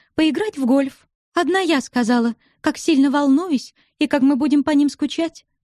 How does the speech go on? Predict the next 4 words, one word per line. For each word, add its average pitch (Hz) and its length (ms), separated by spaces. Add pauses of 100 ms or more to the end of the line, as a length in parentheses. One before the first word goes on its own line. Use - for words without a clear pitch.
(340)
Ненавижу 349 520
вашу 247 240
английскую 269 520
сухость. - 560